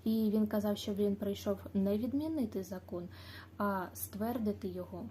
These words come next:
Ісус Христос приходив, щоб, ем, підтвердити, щоб пояснити і ствердити Слово Бога, бо вже тоді люди, вони якось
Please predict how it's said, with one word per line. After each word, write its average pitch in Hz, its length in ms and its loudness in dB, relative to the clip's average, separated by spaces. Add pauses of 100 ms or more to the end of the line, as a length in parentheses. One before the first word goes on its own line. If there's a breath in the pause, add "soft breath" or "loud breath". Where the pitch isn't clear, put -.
(120)
Ісус 277 280 0
Христос 302 380 0
приходив, 247 480 2
щоб, 226 240 -2 (240)
ем, 202 400 2 (180)
підтвердити, 214 840 0
щоб - 280 -4 (200)
пояснити 226 680 0
і 214 80 0
ствердити 220 760 -2
Слово 214 600 0
Бога, 208 520 0
бо 202 200 4
вже 208 220 0
тоді 214 420 2
люди, 202 320 2
вони 196 180 0
якось 202 460 -4